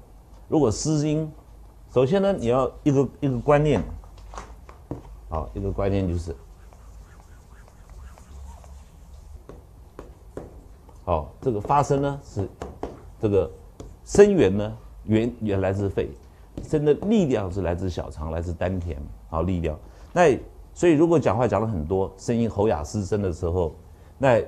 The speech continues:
你说我们用针灸做，哎，他，他，他已经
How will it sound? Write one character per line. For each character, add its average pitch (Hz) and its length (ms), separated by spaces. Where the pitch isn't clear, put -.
你 101 140
说 123 160
我 98 60
们 101 120
用 110 160
针 131 220
灸 90 160
做， 85 300
哎， 127 160
他， 131 340
他， 139 180
他 - 200
已 123 60
经 113 200